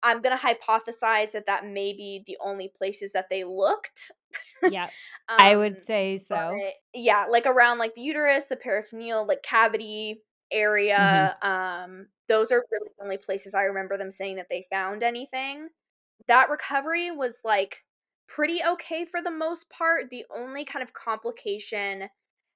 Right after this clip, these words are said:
Speaker 1: that I had was, um, they used, like, glue to close my incisions instead of, like, stitches, and I had
Speaker 2: Yeah.
Speaker 1: a big <laughs> reaction to those. <laughs>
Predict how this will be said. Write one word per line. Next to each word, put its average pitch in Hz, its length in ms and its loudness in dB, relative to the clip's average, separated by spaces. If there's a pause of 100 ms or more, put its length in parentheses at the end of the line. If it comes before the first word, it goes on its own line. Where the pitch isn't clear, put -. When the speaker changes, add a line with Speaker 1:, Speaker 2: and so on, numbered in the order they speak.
Speaker 1:
that 214 220 4
I 196 160 4
had 247 840 0 (180)
was, 208 720 2 (120)
um, 196 440 -2 (160)
they 220 260 2
used, 220 720 -10 (160)
like, 196 200 -2 (120)
glue 208 800 -4
to 262 120 -8
close 208 400 -4
my 202 120 -4
incisions 226 920 -8
instead 208 360 -4
of, 190 100 -2
like, 190 180 -6
stitches, 311 800 -6 (540)
and 220 180 4
I 214 60 4
had 226 220 2
Speaker 2:
Yeah. 208 40 2
Speaker 1:
a 202 160 -2 (380)
big 311 360 2
<laughs> - 20 -8
reaction 254 720 6
to 277 120 -4
those. 269 760 2
<laughs> - 560 -8